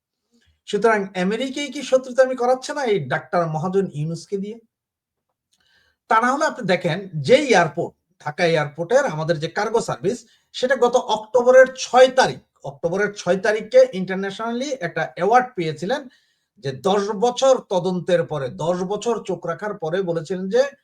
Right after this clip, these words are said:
ঢাকা এয়ারপোর্টের, আমাদের আন্তর্জাতিক এয়ারপোর্টের এই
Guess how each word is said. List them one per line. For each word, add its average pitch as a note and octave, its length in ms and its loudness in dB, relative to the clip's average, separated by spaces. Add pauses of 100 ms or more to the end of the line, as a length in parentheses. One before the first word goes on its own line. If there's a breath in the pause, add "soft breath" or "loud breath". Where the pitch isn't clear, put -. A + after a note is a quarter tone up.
(720)
ঢাকা D3 320 -2
এয়ারপোর্টের, E3+ 680 -2 (520)
আমাদের C3 340 -8
আন্তর্জাতিক C#3+ 760 -6
এয়ারপোর্টের D#3+ 640 -4
এই C#3+ 220 -10